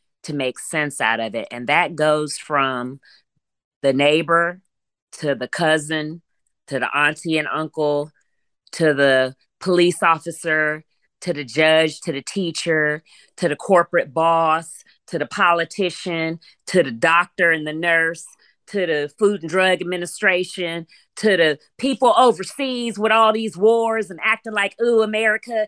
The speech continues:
is so much worse," and, "Ooh, y'all are caught." It's same, same, same, same, same, same, same.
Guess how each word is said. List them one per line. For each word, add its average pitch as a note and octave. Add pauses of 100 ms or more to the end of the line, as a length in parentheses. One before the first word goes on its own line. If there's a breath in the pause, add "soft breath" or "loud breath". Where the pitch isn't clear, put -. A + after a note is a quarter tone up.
(180 loud breath)
is G3+
so A3+
much G#3+
worse," G#3
and, F#3
"Ooh, G#3+
y'all G3+
are G3+
caught." G#3
It's F#3+ (140)
same, F3
same, D#3+
same, D3+
same, C3
same, C#3+
same, C3
same. B2+